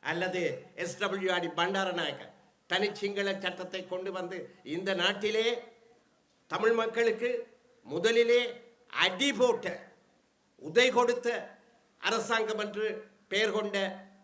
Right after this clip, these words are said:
மக்கள் ஐக்-, ஐக்கிய முன்னணி அரசாங்கத்தின் தலைவராக இருந்த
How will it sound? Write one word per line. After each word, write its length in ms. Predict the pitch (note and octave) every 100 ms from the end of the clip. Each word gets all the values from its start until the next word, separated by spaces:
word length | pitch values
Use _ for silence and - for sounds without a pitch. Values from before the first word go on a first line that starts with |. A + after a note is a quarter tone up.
| _ _ _ _ _
மக்கள் 380 | C3 F#3 A3 A#3
ஐக்-, 240 | G#3 G3 -
ஐக்கிய 320 | - E3+ A3+ A3
முன்னணி 360 | G#3 G3+ G3
அரசாங்கத்தின் 680 | F#3+ F#3 G3 G3 F#3+ F#3 F#3
தலைவராக 500 | D#3+ E3+ F3+ F3+ E3+
இருந்த 400 | F3 E3 E3 -